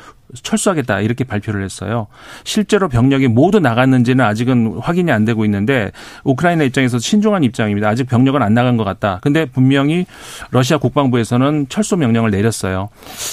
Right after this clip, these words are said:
이렇게 되면은 이 헤르손이 굉장히 지-, 중요한 지역이라는 것이 크림반도와도 연결되는 그런 부분이거든요. 이게 근본적으로 러시아의 어떤 그 전략적인 그 변화가 있을지,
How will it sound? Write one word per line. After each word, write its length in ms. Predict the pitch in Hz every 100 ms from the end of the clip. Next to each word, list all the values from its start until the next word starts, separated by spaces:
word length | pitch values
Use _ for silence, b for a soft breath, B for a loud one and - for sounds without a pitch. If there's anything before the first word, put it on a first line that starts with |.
| -
이렇게 200 | 147 185
되면은 540 | 170 151 143 147 90 - B B B
이 320 | 127 160 156 120 -
헤르손이 420 | 123 214 214 214
굉장히 360 | - 127 165 185
지-, 420 | - - 113 110
중요한 340 | - 131 156
지역이라는 420 | 143 139 127 123 117
것이 280 | 113 151 139
크림반도와도 720 | - 226 208 170 143 127 120
연결되는 500 | 107 110 151 160 143
그런 240 | 120 117 110
부분이거든요. 640 | 101 107 95 92 107 190 B B B B
이게 240 | 139 135 156 -
근본적으로 880 | 127 147 165 190 175 160 156 165 123
러시아의 720 | 120 127 156 139 143 165 180
어떤 340 | 117 120 131
그 540 | 120 117 110 110 110 113
전략적인 1000 | - 131 151 151 - 131 139 135 127 120
그 200 | - 113
변화가 380 | 98 120 147 151
있을지, 640 | 113 104 170 147 117 101